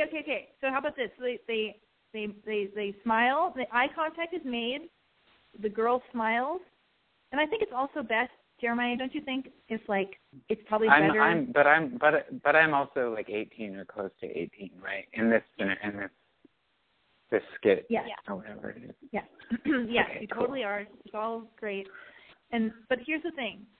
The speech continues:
Speaker 1: Don't you think it's probably better if the girls aren't together and if it's only one girl? 'Cause it's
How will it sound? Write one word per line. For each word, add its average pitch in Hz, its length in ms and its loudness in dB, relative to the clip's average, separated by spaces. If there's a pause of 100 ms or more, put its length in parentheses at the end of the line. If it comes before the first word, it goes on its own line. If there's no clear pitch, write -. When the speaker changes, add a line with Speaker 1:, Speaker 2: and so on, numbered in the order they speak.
(200)
Speaker 1:
Don't 254 200 -2
you 349 80 -2
think 381 160 -6
it's 370 140 -8
probably 302 220 -4
better 226 420 -4 (100)
if 196 160 -10
the 196 100 -4
girls 202 380 -2
aren't 202 180 -6
together 202 440 0
and 196 120 -2
if - 60 -12
it's - 160 -12
only 190 240 -4
one 180 360 -4
girl? 220 360 0
'Cause 190 160 -10
it's 196 120 -4